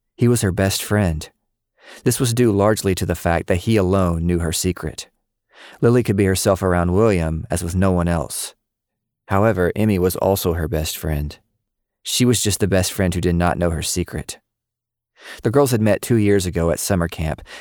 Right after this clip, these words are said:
just to discover they lived only blocks away from each other. Though Lily was definitely the more headstrong of the two,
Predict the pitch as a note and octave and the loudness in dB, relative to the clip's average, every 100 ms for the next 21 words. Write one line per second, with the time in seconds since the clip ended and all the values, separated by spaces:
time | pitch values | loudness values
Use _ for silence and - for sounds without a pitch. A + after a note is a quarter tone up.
0 | - A2+ - G#2 G2+ - G#2+ F2+ F2 F#2+ | -2 -2 0 -2 -2 2 2 2 0 2
1 | G2 G2 - G#2+ A2+ F#2+ F#2 G2+ - F2 | 2 0 0 0 0 2 2 2 0 2
2 | G#2 F#2 D#2+ D#2 D2+ D2 C#2+ - _ _ | 0 0 -4 -4 -4 -4 -6 -10 _ _
3 | _ _ _ - - - A2+ A2 B2+ A#2 | _ _ _ -20 -18 0 2 4 4 4
4 | G2 G2+ G#2 G2+ F#2+ F2 F2+ F2 F2 - | 2 2 0 0 -2 0 0 2 0 0
5 | G#2+ G#2 F#2 E2 E2 D#2+ D#2 | 2 2 2 -2 -4 -2 -2